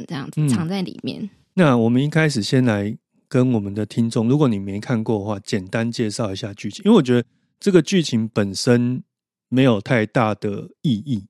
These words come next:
Speaker 1: 嗯。
Speaker 2: 应该说它这个就是一个算是有点老套的剧情，所以它并没有爆雷。但是它厉害的是，一个是它的时序上的编辑的手法，然后另外一个就是说，呃，它在，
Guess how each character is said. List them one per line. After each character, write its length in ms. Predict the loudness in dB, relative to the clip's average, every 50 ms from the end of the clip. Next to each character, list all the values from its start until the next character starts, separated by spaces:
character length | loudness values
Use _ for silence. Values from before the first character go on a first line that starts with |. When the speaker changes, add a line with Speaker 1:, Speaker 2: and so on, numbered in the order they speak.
| _ _ _ _ _ -6
Speaker 1:
嗯。 400 | -4 -4 -2 -4 -6 -8 -8 -8 -4
Speaker 2:
应 120 | 0 2
该 140 | 2 4 4
说 200 | 4 4 4 4
它 160 | 4 2 0
这 140 | -2 0 0
个 100 | 0 0
就 140 | 0 0 0
是 160 | -2 0 0
一 80 | 0 0
个 260 | 0 -2 -4 -4 -6 -10 -16 -18 -20 _
算 220 | -4 0 0 2 2
是 140 | 2 2
有 140 | 2 2 4
点 180 | 2 2 2 2
老 180 | 0 0 -2 -6 _
套 240 | -4 -2 -2 -2 -2 -4
的 200 | -12 -14 -14 -14
剧 240 | -8 0 2 2 2
情， 280 | 2 -2 -10 -10 -10 -12 _ _
所 200 | -6 0 2 2
以 100 | 2 0 -2 _ _ _ _ _ _
它 140 | -6 -6 -4
并 180 | 2 2 2 2
没 80 | 2
有 80 | 0 -2 -2 0
爆 220 | 0 0 0 0
雷。 160 | -2 -6 -6 0
但 180 | 0 2 2
是 140 | 2 0 -4
它 260 | -2 0 0 0 0 -2 _ 0
厉 200 | 2 2 2 2
害 180 | 2 0 0 2
的 100 | 0 -2
是， 220 | -4 -4 -6 -6 -6 _ _ _ _ _ _ _ _ _ _
一 100 | -4 -2
个 160 | 0 0 0
是 160 | 0 0 -2 -2
它 180 | 0 0 0
的 260 | 2 2 0 -2 -2 -4
时 340 | -6 -8 -6 -2 0 0 2
序 260 | 2 0 0 2 2
上 240 | 2 2 2 2 2
的 140 | 0 -2
编 340 | -2 2 2 2 4 2 0
辑 240 | -2 -6 -10 -10 -6
的 140 | -4 -4 -4
手 240 | -4 -4 -4 -6 -6
法， 320 | -6 -8 -12 -12 -12 _ _ _ -6
然 120 | -4 0
后 80 | 0 2
另 220 | 2 2 2 4
外 180 | 4 4 4 2
一 60 | 0
个 180 | -2 -4 -6 -6
就 200 | -2 -2 -2 -2
是 180 | -2 -4 -6
说， 420 | -6 -4 -2 -2 0 0 -2 -4 -8 _ _ _ _ _ _ _ _ _
呃， 340 | -4 -4 -4 -4 -6 -8 -10
它 160 | -4 -2 -2 -2
在， 340 | 0 0 2 2 2 0